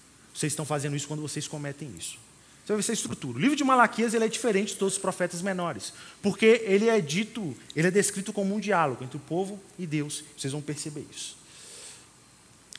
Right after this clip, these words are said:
E ele, são várias perguntas. Então, olha só os questionamentos do povo. Primeira coisa que o povo pergunta: se Deus ama realmente eles.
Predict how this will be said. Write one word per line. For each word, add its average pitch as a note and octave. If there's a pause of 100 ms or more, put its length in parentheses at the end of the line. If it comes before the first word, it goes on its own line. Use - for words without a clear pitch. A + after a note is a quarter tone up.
E G#3+
ele, B3
são A#3
várias B3
perguntas. F#3
Então, F#3 (1080)
olha G#3+
só A3
os G#3+
questionamentos F#3
do F#3
povo. A2 (580)
Primeira A#3
coisa A3+
que F#3
o G3
povo F#3
pergunta: D#3+
se F3+
Deus E3+
ama F3
realmente D#3
eles. D3+